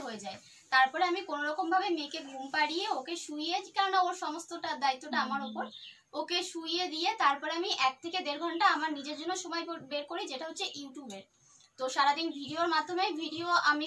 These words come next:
Speaker 1: কাজ করার মাধ-, মধ্যে থেকে আমি ভিডিওটা শ্যুট করি, তো অত-, অতটা প্রবলেম হয় না। সব থেকে প্রবলেম হয় এডিটিং। তো যখন এডিটিংটা করতে বসি, ওই সময়টা নিজের জন্য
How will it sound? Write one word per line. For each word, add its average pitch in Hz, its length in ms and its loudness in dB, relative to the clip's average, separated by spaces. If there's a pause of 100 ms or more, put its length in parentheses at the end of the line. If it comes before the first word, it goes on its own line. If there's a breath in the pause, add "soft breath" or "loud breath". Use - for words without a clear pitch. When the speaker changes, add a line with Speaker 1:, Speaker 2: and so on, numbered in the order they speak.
(100)
Speaker 1:
কাজ 285 200 6
করার 330 220 4
মাধ-, 311 300 0
মধ্যে 294 240 -4
থেকে 370 220 -2
আমি 359 160 0
ভিডিওটা 302 340 -2
শ্যুট - 260 -8
করি, 302 200 -4
তো 403 60 -2 (140)
অত-, 302 220 -2
অতটা 320 300 -4
প্রবলেম 240 360 -6
হয় 208 140 -8
না। 214 40 -10 (100)
সব 254 160 -4
থেকে 320 120 -8 (100)
প্রবলেম 254 300 -2
হয় 370 100 0 (100)
এডিটিং। 208 340 -12 (500 soft breath)
তো - 40 -18 (120)
যখন 262 320 4
এডিটিংটা 339 440 0
করতে 349 260 -8
বসি, 392 180 -4 (160)
ওই 302 160 0
সময়টা 339 360 -2
নিজের 294 200 -6
জন্য 285 120 -6